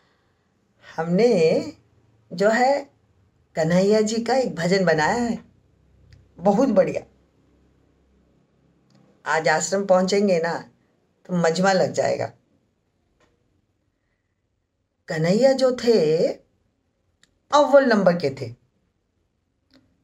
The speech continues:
सोलह गांव वाले, राम जी से भी अव्वल। वो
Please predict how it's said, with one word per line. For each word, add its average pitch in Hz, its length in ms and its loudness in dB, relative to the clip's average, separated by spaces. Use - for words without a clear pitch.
सोलह 226 680 -2
गांव 170 320 0
वाले, 123 320 -4
राम 214 440 2
जी 254 120 0
से 262 160 -2
भी 240 140 0
अव्वल। 170 520 0
वो 240 100 0